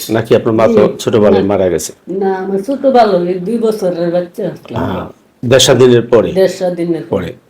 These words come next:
Speaker 1: আপনার আর বাবাকে দেখতে পারেন না?
Speaker 2: না,
Speaker 1: বাবাকে
Speaker 2: আমার
Speaker 1: দেখতে
Speaker 2: বাবা নাই।
Speaker 1: এখানে যখন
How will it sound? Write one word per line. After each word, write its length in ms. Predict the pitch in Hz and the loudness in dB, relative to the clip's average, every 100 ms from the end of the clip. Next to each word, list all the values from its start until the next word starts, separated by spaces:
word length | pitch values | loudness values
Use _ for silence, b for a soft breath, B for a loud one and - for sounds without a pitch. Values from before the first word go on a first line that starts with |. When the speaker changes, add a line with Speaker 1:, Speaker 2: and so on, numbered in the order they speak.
| - | -2
Speaker 1:
আপনার 260 | 117 135 | 2 4
আর 100 | 139 | 4
বাবাকে 360 | 135 139 135 110 | 4 4 4 4
দেখতে 320 | 117 113 107 | 0 0 -2
পারেন 240 | 95 92 98 | -2 -4 -2
না? 200 | 107 214 | 0 -2
Speaker 2:
না, 200 | - - _ - | -4 -16 _ -4
Speaker 1:
বাবাকে 180 | 190 202 | 0 2
Speaker 2:
আমার 120 | 202 | 2
Speaker 1:
দেখতে 140 | 196 202 | 2 0
Speaker 2:
বাবা 240 | 202 190 | 2 0
নাই। 240 | 165 135 - _ _ _ _ _ _ _ _ _ _ _ _ _ _ _ _ _ _ _ _ _ _ _ _ - | -2 -4 -10 _ _ _ _ _ _ _ _ _ _ _ _ _ _ _ _ _ _ _ _ _ _ _ _ 2
Speaker 1:
এখানে 580 | 135 151 185 170 156 - - _ _ _ _ _ _ _ _ _ _ _ 110 | 4 6 6 6 4 0 -10 _ _ _ _ _ _ _ _ _ _ _ -4
যখন 520 | 107 147 147 170 170 | 2 2 6 6 6